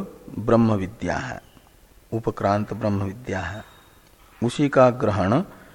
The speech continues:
विद्या, "ततो भूय इवते तमः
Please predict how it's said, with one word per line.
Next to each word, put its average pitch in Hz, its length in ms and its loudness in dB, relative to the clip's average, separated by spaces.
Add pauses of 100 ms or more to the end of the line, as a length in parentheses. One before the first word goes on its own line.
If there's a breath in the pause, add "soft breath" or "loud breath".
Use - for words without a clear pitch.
(360 loud breath)
विद्या, 123 600 2
"ततो 131 440 4
भूय 120 320 4
इवते 120 600 2
तमः 117 520 -2